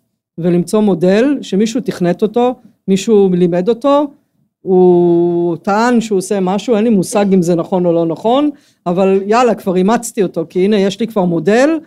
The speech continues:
שיחליט אם ל-, כן לתת הלוואה לבעל ולאישה או לא, ובכלל לא בדקתי שזה מתאים לדאטה שלי. יכול להיות שהמודל שעובד בישראל, זה לא מודל שעובד בסן פרנסיסקו,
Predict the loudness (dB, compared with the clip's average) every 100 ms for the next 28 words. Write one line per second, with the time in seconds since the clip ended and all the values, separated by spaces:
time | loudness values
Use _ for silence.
0 | _ _ _ -2 -2 0 0 0 0 2
1 | 2 2 0 -2 -2 -2 -2 -2 0 0
2 | 2 0 2 0 0 0 0 -2 -2 -2
3 | 0 0 0 -2 -2 -2 -2 -4 -4 -6
4 | -6 _ _ -4 2 4 4 0 -2 _
5 | _ _ -12 -8 -2 0 0 -2 -2 0
6 | 2 2 0 -2 -6 -4 -4 -2 -4 -2
7 | -2 0 0 0 0 -2 -4 -8 _ _
8 | _ -4 0 2 0 -2 _ -14 -6 -2
9 | 0 0 -2 -2 0 0 0 -2 -2 -2
10 | -2 -2 0 0 -2 -4 -2 0 0 0
11 | 0 0 0 0 0 0 -4 -2 0 -2
12 | -2 -6 -4 -6 -6 -8 -6 -8 -2 0
13 | 0